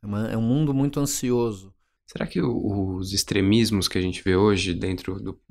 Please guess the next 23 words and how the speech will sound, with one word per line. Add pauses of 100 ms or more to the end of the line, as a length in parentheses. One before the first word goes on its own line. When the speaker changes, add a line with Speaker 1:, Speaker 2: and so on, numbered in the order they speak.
(100)
Speaker 2:
próprio
Brasil
não
estão
relacionados
a
uma
volta
a
um
mundo
mais
fácil, (400)
como
era
na
Guerra
Fria?
Porque
hoje
você
vê
tanto